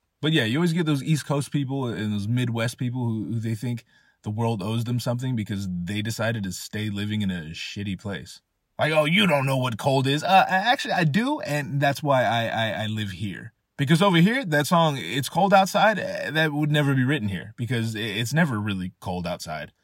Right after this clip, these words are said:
Imagine if, if he was trying to get her to stay here. Like, uh, "Baby, I, I know you wanna leave, but I, I gotta tell you, i-, i-, it's real cold outside."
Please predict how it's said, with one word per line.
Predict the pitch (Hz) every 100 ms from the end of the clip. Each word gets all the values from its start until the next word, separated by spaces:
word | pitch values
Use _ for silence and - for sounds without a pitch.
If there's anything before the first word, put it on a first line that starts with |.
| _ -
Imagine | 117 190 185 180
if, | 156
if | 135 131
he | 127
was | 180 170
trying | 160
to | 135
get | 143
her | 143
to | 127
stay | - 143 135 131 _ _
here. | - - 220 - - _ _ _ _ -
Like, | 104 110 -
uh, | 101
"Baby, | 127 151 131
I, | 123 113 120
I | 143
know | 175
you | 185
wanna | 160
leave, | 156 196 175
but | 127
I, | 117 110
I | 127
gotta | 127
tell | - 120
you, | 110
i-, | 98 87 80 113
i-, | 101
it's | 123
real | 170 160
cold | - 180 120
outside." | 90 - 71 71